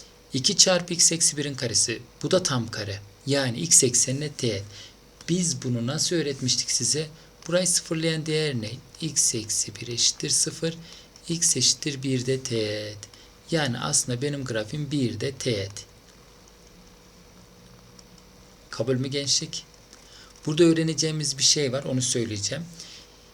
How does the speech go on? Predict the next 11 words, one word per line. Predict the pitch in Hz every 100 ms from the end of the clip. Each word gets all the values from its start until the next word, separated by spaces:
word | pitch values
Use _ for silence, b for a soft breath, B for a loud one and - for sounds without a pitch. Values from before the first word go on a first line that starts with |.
| - -
İki | 165 - 185
çarpı | - 160 160 170
x | 160 -
artı | 143 131 135
birin | 135 139 135
karesi. | 139 127 104 - - 123 - - - - -
Bakın. | 123 104 127 131 - - - - - - - - -
Onun | 65 117 113
da | -
rengini | 60 58 57 57
değiştirelim. | 57 57 - - 110 113